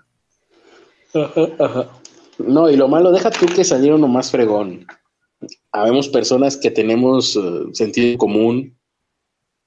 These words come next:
y aunque salga uno más, una nueva,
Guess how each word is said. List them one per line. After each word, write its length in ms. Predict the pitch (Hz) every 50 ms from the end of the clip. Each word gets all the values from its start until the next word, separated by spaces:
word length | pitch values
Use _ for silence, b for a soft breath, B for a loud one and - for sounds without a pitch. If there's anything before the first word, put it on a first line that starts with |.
| _ _ _ _
y 240 | 101 104 104 104 104
aunque 320 | 95 95 98 92 - 101
salga 340 | - - 104 107 110 123 123
uno 460 | 120 117 117 117 117 117 117 117 110
más, 720 | 104 101 101 101 104 104 - - - - - - - - - - 76 -
una 480 | - 98 101 92 - 110 117 117 120 120
nueva, 720 | 117 113 117 113 113 120 117 110 104 98 90 87 85 -